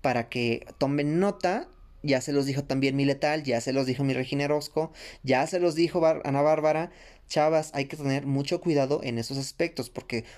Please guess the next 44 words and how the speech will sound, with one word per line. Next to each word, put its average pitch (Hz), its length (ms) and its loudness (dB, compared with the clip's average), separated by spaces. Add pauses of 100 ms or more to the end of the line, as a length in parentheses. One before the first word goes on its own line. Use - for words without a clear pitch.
(100)
ustedes 180 340 2
dirán, 165 300 0
"Ay, 185 180 0
pues 175 140 -2
es 175 100 0
que 185 140 -2
no 175 60 2
es 175 100 -4
lo 180 100 0
que 165 100 0
yo 160 160 4
hago". 139 360 2
Pues 123 120 -4
sí, 175 140 -4
mamacita, 143 640 -4
pero 147 480 0 (640)
hay 131 140 -4
que 160 100 -4
tenerlo 151 720 0
en 131 120 -2
el 120 120 0
registro, 139 520 -2
hay 117 100 -2
que - 80 -6
tenerlo 165 300 0
en 185 100 0
el 143 100 -2
currículum, 135 600 0 (280)
porque - 220 0
uno 156 100 2
nunca 170 300 2
sabe 175 340 0
cuándo 120 240 -2
lo 135 80 4
vamos 135 260 0
a 156 60 0
necesitar, 165 560 0 (260)
y 151 120 0
es 156 100 -2
mejor 156 460 2 (360)
tenerlo 165 460 2
y 175 60 6
no 170 160 2
necesitarlo 175 840 0